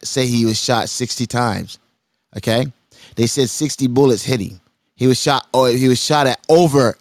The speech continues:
ninety times. So when that means when they really do the final tally, it's gonna be somewhere like a hundred twelve, whatever it is,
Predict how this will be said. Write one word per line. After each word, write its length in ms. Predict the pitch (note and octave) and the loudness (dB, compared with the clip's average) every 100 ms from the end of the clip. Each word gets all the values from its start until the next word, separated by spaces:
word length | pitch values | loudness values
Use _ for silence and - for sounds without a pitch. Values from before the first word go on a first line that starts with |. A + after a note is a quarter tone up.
| - | -4
ninety 460 | A2+ A#2 A#2 A2+ | -2 0 0 -2
times. 500 | A#2 A2 G2+ F#2+ - - - - | -2 -2 -2 -4 -8 -16 -20 -8
So 120 | - | 0
when 120 | C3 D3+ | 2 2
that 120 | E3+ | 2
means 200 | E3+ D3+ | 0 2
when 80 | D3 | 2
they 120 | C#3+ | 4
really 220 | C#3+ C#3+ | 4 2
do 120 | C3 C#3 | 2 2
the 80 | B2 | 2
final 480 | C#3+ C#3 C3+ B2 - - | 0 0 0 -2 -4 -8
tally, 440 | - D3+ C3+ A2 | 0 2 2 0
it's 100 | A2 | -2
gonna 140 | B2 B2 | -2 -2
be 80 | |
somewhere 260 | A#2 C3 B2+ | -2 -2 -2
like 160 | A#2+ A2+ | -2 -4
a 60 | |
hundred 300 | A#2+ B2 A2+ | -4 -4 -6
twelve, 400 | - B2 A#2 G#2+ | -4 0 0 0
whatever 320 | G#2 A#2 A2 F#2 | 0 2 0 -2
it 60 | |
is, 300 | E2+ D#2+ - | -6 -10 -14